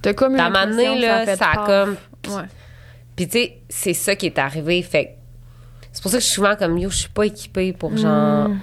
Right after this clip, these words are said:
Speaker 2: f-, et, tu sais, pour répondre à ces problèmes-là, les régler. » Mais en même temps,
Speaker 1: Ouais.
Speaker 2: tu le prends de la même façon, tu sais, tu, tu règles... Tu sais, souvent,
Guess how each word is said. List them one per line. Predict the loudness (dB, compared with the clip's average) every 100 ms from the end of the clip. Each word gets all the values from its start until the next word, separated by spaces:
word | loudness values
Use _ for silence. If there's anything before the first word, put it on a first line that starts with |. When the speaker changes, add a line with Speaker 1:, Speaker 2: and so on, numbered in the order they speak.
| -8
Speaker 2:
f-, | -10 -10 -10 -16 -8
et, | -6 -6 -6
tu | -4
sais, | -4
pour | -2 -2
répondre | 0 0 0 0
à | -2
ces | -6
problèmes-là, | -4 -2 0 0 2
les | 2 0
régler. » | -2 -2 0 2
Mais |
en | 2
même | 0 0
temps, | 0 0 -4 -14 -18 -20 -16 -10
Speaker 1:
Ouais. | -8 -10 -14 -20 -14
Speaker 2:
tu | -6
le | -4
prends | 0 0
de | 2
la | 2
même | 0 0
façon, | -2 -2 -4 -4
tu | -6
sais, | -6 -6
tu, | -8 -12
tu | -12 -12 -4
règles... | -2 -2 -4
Tu | -6
sais, | -2
souvent, | -2 0 0 2 0